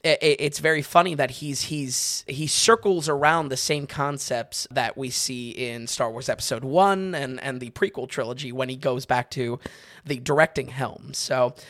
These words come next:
uh, very interesting to kinda see that, and, and obviously that's affected by his edits that he's doing in two thousand. You know, even though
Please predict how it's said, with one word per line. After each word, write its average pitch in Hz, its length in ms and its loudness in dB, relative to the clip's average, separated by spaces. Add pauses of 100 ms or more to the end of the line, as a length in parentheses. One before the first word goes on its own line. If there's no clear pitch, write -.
(200)
uh, 160 240 10
very 247 220 6
interesting 202 420 4
to 160 100 -2
kinda 151 220 2
see 180 240 -2
that, 160 340 8
and, 139 240 4
and 147 160 0
obviously 170 380 -2
that's 156 220 0
affected - 480 -4
by 151 160 2
his 151 260 -4
edits 147 280 -2
that 135 120 -2
he's 135 140 -8
doing 180 240 -4
in 185 100 -4
two 208 160 -8
thousand. 214 540 -6 (500)
You 180 100 2
know, 151 140 4
even 220 300 -2
though 175 480 8